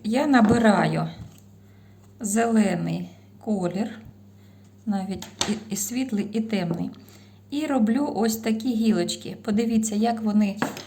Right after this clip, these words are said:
розтікаються на вологому тлі,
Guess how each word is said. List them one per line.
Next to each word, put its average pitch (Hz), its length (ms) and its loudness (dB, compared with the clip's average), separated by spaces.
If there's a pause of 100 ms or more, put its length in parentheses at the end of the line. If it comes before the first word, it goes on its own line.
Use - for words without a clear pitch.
(220)
розтікаються 208 920 0
на 202 420 6 (3250)
вологому 214 840 -2 (400)
тлі, 269 300 -6